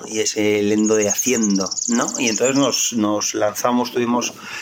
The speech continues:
la suerte de que en el Ayuntamiento de Albal, pues, tenemos al compañero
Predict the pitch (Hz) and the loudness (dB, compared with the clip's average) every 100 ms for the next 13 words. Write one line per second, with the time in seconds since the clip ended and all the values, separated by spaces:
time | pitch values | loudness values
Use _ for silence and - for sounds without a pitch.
0 | - - 117 113 131 113 - 110 113 113 | -12 -6 -2 0 0 0 0 0 0 0
1 | 110 107 107 104 101 104 107 101 107 101 | 0 2 2 0 -2 0 -2 0 0 2
2 | 104 101 98 101 131 139 - - - 107 | 2 2 2 2 0 -4 -8 -8 -10 -8
3 | 98 98 - 98 - 95 98 101 101 101 | -4 -2 -2 -4 -2 0 0 0 0 0